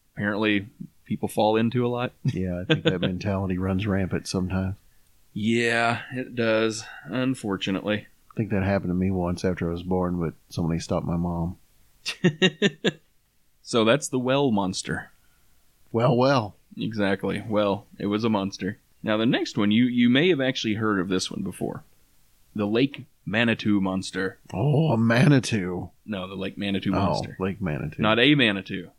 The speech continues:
Speaker 2: Not the
Speaker 1: <laughs>
Speaker 2: Manitou.
Speaker 1: A monster in Lake Manitou.
Speaker 2: Okay.
Speaker 1: Located in the town of Rochester,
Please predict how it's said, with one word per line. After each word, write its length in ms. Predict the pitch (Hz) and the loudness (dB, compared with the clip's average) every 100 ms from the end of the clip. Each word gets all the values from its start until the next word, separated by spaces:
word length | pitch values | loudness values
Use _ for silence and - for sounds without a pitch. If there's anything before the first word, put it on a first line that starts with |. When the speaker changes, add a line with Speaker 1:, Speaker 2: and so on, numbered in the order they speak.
| - | -6
Speaker 2:
Not 220 | 95 67 | -4 -2
the 140 | 98 | 0
Speaker 1:
<laughs> 20 | 101 | 0
Speaker 2:
Manitou. 420 | 87 62 - 156 | 0 -2 0 2
Speaker 1:
A 40 | |
monster 440 | 139 113 110 - 98 | 4 2 0 -2 -2
in 400 | 113 117 107 107 _ - | 0 0 0 -2 _ -8
Lake 240 | 104 104 - _ - | -6 -6 -10 _ -12
Manitou. 400 | 95 92 - 98 - | -10 -10 -10 -10 -6
Speaker 2:
Okay. 520 | - - - - 101 - - - - - | -4 -4 -6 -12 -12 -16 -20 -20 -20 -4
Speaker 1:
Located 480 | 101 110 131 131 131 | 0 2 4 4 2
in 80 | |
the 60 | 127 | 0
town 280 | 113 143 180 | -2 -2 0
of 140 | 117 | 0
Rochester, 720 | 123 196 - 98 - 107 147 | 2 0 0 -2 0 -2 -2